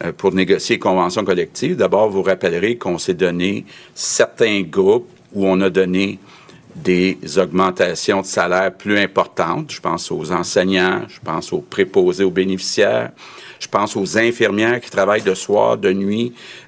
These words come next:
euh, de fin de semaine. Ça s'était jamais fait de donner, euh, six pour cent à un groupe, puis, euh, dix-huit pour cent à un autre groupe, là.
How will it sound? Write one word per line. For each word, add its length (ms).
euh, 260
de 180
fin 220
de 60
semaine. 640
Ça 260
s'était 560
jamais 480
fait 440
de 200
donner, 600
euh, 240
six 380
pour 160
cent 280
à 40
un 140
groupe, 360
puis, 260
euh, 60
dix-huit 480
pour 140
cent 200
à 80
un 80
autre 200
groupe, 380
là. 280